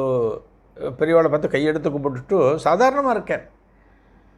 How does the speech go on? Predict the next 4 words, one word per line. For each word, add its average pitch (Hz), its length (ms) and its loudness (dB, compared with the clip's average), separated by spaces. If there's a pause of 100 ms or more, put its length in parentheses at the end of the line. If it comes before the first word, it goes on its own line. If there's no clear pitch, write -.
(1080)
மனுஷா 247 500 4
மாதிரி 220 220 0
கேள்வி 208 300 0
கேட்கல, 160 580 -4